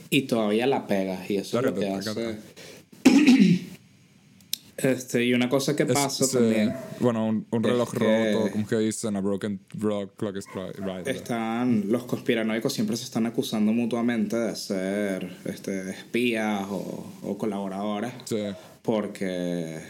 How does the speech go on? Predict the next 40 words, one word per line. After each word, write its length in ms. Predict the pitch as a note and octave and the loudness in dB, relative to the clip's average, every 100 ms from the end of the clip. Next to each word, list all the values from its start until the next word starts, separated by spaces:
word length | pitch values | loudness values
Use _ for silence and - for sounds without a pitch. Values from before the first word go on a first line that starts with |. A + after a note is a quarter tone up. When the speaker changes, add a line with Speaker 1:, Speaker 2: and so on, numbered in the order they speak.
| - - _ - - | -18 -20 _ -20 -8
Speaker 1:
porque 300 | - A2 A2 | -4 -4 -2
lo 80 | G#2+ | -2
cierto 300 | G#2 A#2+ G#2+ | -2 -4 -4
es 60 | - | -2
que 100 | D#3 | 0
los 140 | B2 | 2
grupos 260 | A#2 A2 A2+ | 2 0 2
de 60 | C#3 | 0
inteligencia 600 | B2+ G#2+ G2 F2 A2+ A#2 | 0 -2 -2 -4 -2 -2
a 40 | |
veces 340 | B2 G#2+ C3 A#2+ - - - - - - - - _ _ - - - | -2 -2 -4 -6 -8 -12 -14 -16 -20 -20 -20 -20 _ _ -20 -16 -10
sueltan 580 | - C#3+ A#2 A#2+ B2+ | 2 4 4 4 4
información 680 | C3 B2+ G#2 G2 - A#2+ G#2 F#2+ - | 2 2 0 0 0 0 0 -4 -2
y 100 | G2+ | 0
a 80 | G2 | 0
veces 300 | F#2 B2 B2+ - | -2 -4 -6 -2
cuentan 380 | - A#2 G#2+ A#2 | 0 2 2 0
mal 180 | A#2+ A2+ | 0 2
la 80 | A2+ | 0
historia 340 | G#2+ A2+ G#2 | 0 -2 0
a 40 | G#2+ | -2
propósito. 680 | G#2+ G#2+ G2+ - G#2+ A2+ A#2+ - _ _ _ _ _ _ _ _ - | -4 -4 -4 -4 -6 -8 -8 -18 _ _ _ _ _ _ _ _ -6
Speaker 2:
Claro. 320 | A#2 A2+ G2 | 0 2 2
Speaker 1:
O 60 | G2 | 2
hay 120 | G#2+ | 2
veces 320 | G#2+ A2+ D3 | 2 0 -2
que, 140 | A#3+ F#3 | 0 0
o 80 | |
sea, 140 | C3+ C#3 | 2 2
en 80 | B2+ | 4
realidad 340 | B2 A#2 A#2 | 4 4 4
no 80 | C3+ | 2
importa 460 | D3+ C#3+ C#3 C3+ | 6 6 6 4
si 120 | - A2 | 4 4
la, 200 | G#2 - | 4 0
o 80 | G#2 | -2
sea, 340 | G#2+ G2 F#2 F2+ - - - - - - | 0 -2 -2 -6 -10 -14 -16 -14 -16 -6
hoy 220 | C3+ B2+ | -2 -2
por 200 | B2+ C#3+ | 2 4
hoy 400 | D3+ D3 D#3 E3 | 6 4 4 2